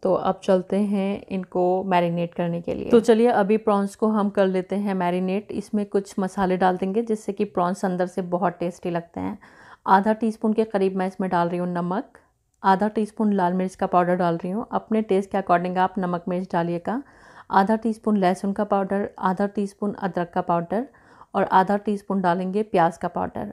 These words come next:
अगर आपके पास ये तीनों पाउडर नहीं है तो तीनों का आप थोड़ा थोड़ा सा पेस्ट इस्तेमाल कर सकते हैं। आधा टीस्पून सफ़ेद दखनी मिर्च डाल देंगे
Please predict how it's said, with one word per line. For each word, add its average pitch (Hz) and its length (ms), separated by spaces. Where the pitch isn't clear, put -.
अगर 220 240
आपके 220 220
पास 214 280
ये 226 40
तीनों 196 320
पाउडर 190 340
नहीं 202 220
है 202 80
तो 233 140
तीनों 202 360
का 208 140
आप 208 260
थोड़ा 220 160
थोड़ा 202 220
सा 185 120
पेस्ट 185 420
इस्तेमाल 185 420
कर 185 200
सकते - 360
हैं। 202 200
आधा 220 260
टीस्पून 220 460
सफ़ेद 202 460
दखनी 196 260
मिर्च 202 280
डाल 202 160
देंगे 214 320